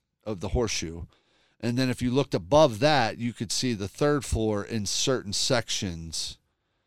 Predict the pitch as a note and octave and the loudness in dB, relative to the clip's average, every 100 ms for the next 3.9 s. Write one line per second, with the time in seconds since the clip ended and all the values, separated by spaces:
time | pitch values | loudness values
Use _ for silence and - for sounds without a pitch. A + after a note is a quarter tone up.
0 | _ _ _ _ G2+ G#2+ F#2+ E2+ E2 E2 | _ _ _ _ -4 -2 0 -2 -2 -2
1 | - - C#2 E2+ - A2+ B2+ A#2+ - G#2 | -4 -6 -8 -6 -2 2 2 2 -2 -2
2 | G#2+ F#2+ F2 G2+ G2 F2+ - G2 F#2+ F2+ | -2 -4 -4 -2 0 -2 0 2 2 2
3 | - G2 F#2 E2+ - - E2+ E2+ D#2+ | 2 2 4 2 -2 0 0 0 -6